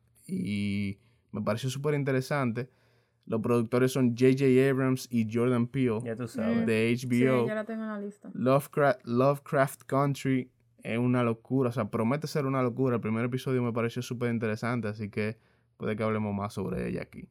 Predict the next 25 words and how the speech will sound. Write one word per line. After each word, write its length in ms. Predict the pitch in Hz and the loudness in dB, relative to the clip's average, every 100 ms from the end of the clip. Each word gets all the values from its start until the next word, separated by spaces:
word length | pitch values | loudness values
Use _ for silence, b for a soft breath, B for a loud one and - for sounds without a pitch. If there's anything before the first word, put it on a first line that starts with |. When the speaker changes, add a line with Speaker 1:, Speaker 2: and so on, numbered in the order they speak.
| _ | _
Speaker 2:
Muy 140 | 139 143 | -8 -6
cool. 300 | 127 131 - b b b 131 | -6 -8 -10 b b b -6
Yo 460 | 135 190 214 208 180 | 0 2 2 0 -2
nada 140 | 160 | -2
más 100 | 165 | 2
voy 80 | 185 | 2
a 60 | 202 | 2
dar 100 | 196 | 2
una 100 | 190 | 2
recomendación 640 | 180 175 170 151 - 160 | 0 -2 0 2 0 0
que 80 | 143 | 0
es 20 | |
la 80 | 143 | 0
primera 320 | 143 139 139 | 0 0 0
que 80 | 127 | -2
me 120 | 127 | -2
viene 160 | 123 131 | 0 0
a 20 | |
mente 320 | 131 123 110 | 2 0 0
de 100 | 107 | -6
serie, 380 | 107 - 123 117 | -4 -2 -2 -2
porque 340 | - 110 107 | -6 -8 -6
me 80 | 107 | -4
la 140 | 107 101 | -2 -2
tiré 480 | 107 107 120 123 | -4 -2 -2 -2